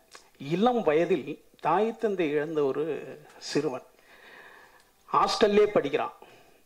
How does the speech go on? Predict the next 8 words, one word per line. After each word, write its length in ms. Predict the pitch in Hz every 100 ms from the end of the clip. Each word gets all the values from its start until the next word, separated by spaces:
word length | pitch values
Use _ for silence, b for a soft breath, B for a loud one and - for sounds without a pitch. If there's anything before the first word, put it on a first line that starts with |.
| _
தாய் 240 | 143 151
தந்தையர் 320 | 156 139 143 139
இல்லாம 480 | 131 143 127 131 - - _ - -
ஹாஸ்டல்லே 560 | 143 190 - 190 175
படிச்சு 500 | 160 139 135 - 160 - _ _ b b b b b b -
ஒரு 220 | 156 156
டென்த்து 360 | 175 180 180 170
முடிச்சு 500 | 147 147 - 156